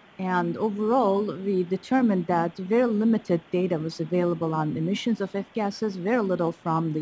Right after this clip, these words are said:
U S, and, um, also on, um, large-scale field studies. So that was a major finding of the literature review section.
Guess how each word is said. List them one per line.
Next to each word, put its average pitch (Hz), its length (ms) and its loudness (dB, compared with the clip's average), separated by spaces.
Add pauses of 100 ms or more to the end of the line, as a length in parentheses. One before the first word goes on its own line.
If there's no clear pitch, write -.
(140)
U 175 80 2
S, 185 260 0 (520)
and, 175 560 -2
um, 165 520 -2
also 185 500 -2
on, 160 400 -2 (380)
um, 151 760 -8
large-scale 170 600 -4
field 151 460 -6
studies. - 420 -10
So - 80 -10
that 185 180 -6
was 165 140 -10
a 165 60 -6
major 165 240 -6
finding 156 580 -6
of 151 240 -8 (200)
the 151 280 -6 (200)
literature 160 440 -6
review 143 460 -6 (360)
section. - 520 -10